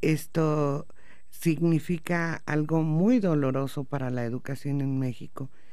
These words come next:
y lo único que va a causar es que estos niños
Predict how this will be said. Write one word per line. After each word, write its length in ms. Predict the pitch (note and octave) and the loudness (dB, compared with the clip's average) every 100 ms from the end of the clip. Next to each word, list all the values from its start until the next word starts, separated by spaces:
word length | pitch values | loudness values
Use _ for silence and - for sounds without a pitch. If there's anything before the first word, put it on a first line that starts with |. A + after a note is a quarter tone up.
| - - - | -10 -10 -2
y 160 | D3 | 2
lo 220 | D3 C#3+ C#3+ | 4 6 4
único 640 | C#3+ D#3 D#3 D3 - D3 | 4 6 4 2 -2 -2
que 180 | - C3 | 0 0
va 540 | C3+ C3+ C#3 C3+ - - | 0 0 -2 -2 -4 -4
a 180 | C3+ C3+ | -6 -4
causar 580 | C#3+ C#3 C3+ - D3 | -2 -2 -2 -2 0
es 180 | C#3+ C#3 | 0 -2
que 220 | - C#3+ - - - - | -2 -4 -4 -10 -8 0
estos 400 | D#3+ - E3 D#3+ | 0 2 0 2
niños 480 | D#3+ D#3 D#3+ E3 | 4 4 4 0